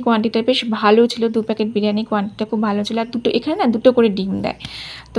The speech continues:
খেলাম, সাথে একটা কোল্ড ড্রিঙ্কস ছিল, কোল্ড ড্রিঙ্কস আমি খাইনি, আমার খাওয়া বারণ, তো হাজব্যান্ড আর ছেলে খেলো। তো যেহেতু আজকে একটু সকাল সকাল খাওয়া দাওয়া হয়ে গেছে, তারপর দেখো এখানে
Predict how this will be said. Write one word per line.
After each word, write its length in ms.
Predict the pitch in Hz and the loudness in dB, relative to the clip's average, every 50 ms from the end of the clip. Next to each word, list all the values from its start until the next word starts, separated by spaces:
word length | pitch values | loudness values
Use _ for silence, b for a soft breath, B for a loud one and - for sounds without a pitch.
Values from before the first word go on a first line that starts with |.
| 226 - | 0 2
খেলাম, 240 | 254 240 240 254 240 - | 4 6 6 4 4 2
সাথে 160 | 269 220 - 226 | 0 -2 0 0
একটা 100 | 247 240 - 220 | -2 0 2 4
কোল্ড 120 | 220 220 214 | 4 4 4
ড্রিঙ্কস 200 | 220 226 233 - | 4 2 2 2
ছিল, 80 | - 233 240 | -2 0 0
কোল্ড 140 | - 220 208 | 2 2 2
ড্রিঙ্কস 160 | 214 214 220 220 208 202 | 2 0 0 0 0 0
আমি 100 | 202 208 208 | 0 -2 -2
খাইনি, 200 | 214 202 208 214 208 | -2 -2 -2 -2 -2
আমার 120 | 202 202 202 202 | -2 -4 -4 -4
খাওয়া 160 | 208 202 208 202 208 | -4 -4 -2 -2 -2
বারণ, 200 | 196 196 220 269 339 | -2 -2 -2 -2 -2
তো 60 | - 285 | -2 -2
হাজব্যান্ড 300 | 233 214 208 - 208 202 208 | -2 -2 -2 -2 -2 -2 -2
আর 40 | 208 - | -4 -4
ছেলে 180 | - 208 208 202 208 | -4 -4 -4 -4 -4
খেলো। 160 | - 202 208 262 B B B B B B B B B B | -4 -4 -4 -4 B B B B B B B B B B
তো 40 | - 302 | 4 6
যেহেতু 160 | 320 311 320 311 | 8 10 10 8
আজকে 120 | 311 - - | 8 8 6
একটু 100 | 302 330 330 | 4 4 4
সকাল 160 | 330 285 285 294 294 | 4 4 4 4 4
সকাল 140 | 294 285 294 294 | 4 2 2 4
খাওয়া 160 | 269 254 247 247 262 | 4 4 6 6 6
দাওয়া 140 | 262 262 262 | 6 6 6
হয়ে 140 | 262 254 240 240 | 4 4 4 2
গেছে, 140 | 247 247 262 262 | 2 2 0 0
তারপর 180 | 240 233 240 233 240 | 0 0 0 -2 -2
দেখো 120 | 240 247 247 | -2 -2 0
এখানে 180 | 240 247 233 | 0 2 2